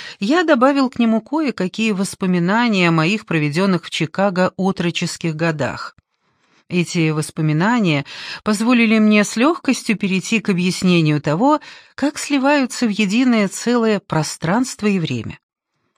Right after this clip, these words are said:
На сайте можно также познакомиться с озарениями, посетившими Уильяма Блейка, послушать голос Эйнштейна, найти ссылки на прочитанные мной лекции об уравнении Эйнштейна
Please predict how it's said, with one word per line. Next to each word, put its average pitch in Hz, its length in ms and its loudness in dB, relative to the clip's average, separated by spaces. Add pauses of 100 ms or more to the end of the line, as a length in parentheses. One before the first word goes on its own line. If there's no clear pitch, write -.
(520)
На 214 160 4
сайте 359 360 -2
можно 226 320 2
также 196 380 -2
познакомиться 165 840 -2
с - 200 -8
озарениями, 165 1000 0 (300)
посетившими 190 840 0 (280)
Уильяма 156 800 2
Блейка, 214 720 0 (480)
послушать 151 640 -4
голос 143 460 -4
Эйнштейна, 180 920 0 (400)
найти 156 360 -2
ссылки 185 440 -4
на 165 160 0
прочитанные 160 640 0
мной 160 260 2
лекции 170 480 -2
об 156 140 0
уравнении 156 560 2
Эйнштейна 254 720 2